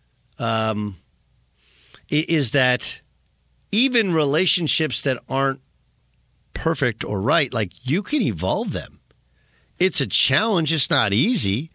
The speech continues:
but you can change them. You can just, "Hey, like, we need to change this dynamic here." And that's a work relationship, that, especially a romantic relationship,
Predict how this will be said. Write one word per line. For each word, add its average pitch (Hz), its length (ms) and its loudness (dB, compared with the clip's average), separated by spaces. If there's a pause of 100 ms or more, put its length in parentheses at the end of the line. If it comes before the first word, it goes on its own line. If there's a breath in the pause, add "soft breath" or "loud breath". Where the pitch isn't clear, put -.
(420 loud breath)
but 117 220 2
you 123 180 0
can 277 220 2
change 156 480 2
them. 85 180 -4
You 131 80 0
can 180 120 0
just, 165 180 0
"Hey, 165 160 2
like, 135 220 0
we 127 120 0
need 254 140 0
to 170 100 0
change 117 320 0
this 98 140 -4
dynamic 98 480 -4
here." - 240 -18 (2750)
And 135 200 2
that's 143 240 2
a 127 60 0
work 170 260 0
relationship, 151 680 0
that, 135 180 -2
especially - 600 0
a 147 80 2
romantic 135 460 0
relationship, 131 680 -2